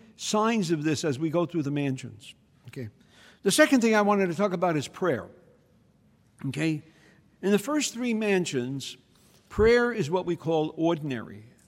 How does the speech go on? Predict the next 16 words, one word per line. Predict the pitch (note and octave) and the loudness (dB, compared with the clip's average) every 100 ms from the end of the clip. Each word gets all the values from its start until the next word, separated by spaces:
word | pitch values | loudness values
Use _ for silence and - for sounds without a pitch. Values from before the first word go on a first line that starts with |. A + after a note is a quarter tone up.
| _ _ | _ _
or | C3+ C#3+ C3+ - | -2 -2 -4 -8
it's | - - | -16 -6
active. | E3 E3 - A2 | -4 -4 -8 -10
We, | A2+ C3 - C3+ | -8 -10 -10 -10
we | B2+ G3+ | -4 -4
do | F3+ F#3 | -4 -4
most | E3 E3 - | -2 -4 -4
of | D3 | -8
the | C3 | -6
work, | C3+ B2+ - - - _ - | -6 -6 -8 -18 -20 _ -16
okay? | B2 C3 C3+ D3+ - - - - _ _ | -12 -4 -4 -6 -14 -20 -20 -20 _ _
The | E3+ | 0
best | F#3 D4 D4 | 4 2 2
way | C4+ C4 B3 | 2 2 2
to | A3+ | -2
describe | F3 F#3+ - F#3+ G3+ G#3 F#3+ F3 | -4 -4 -4 -6 -4 -4 -6 -10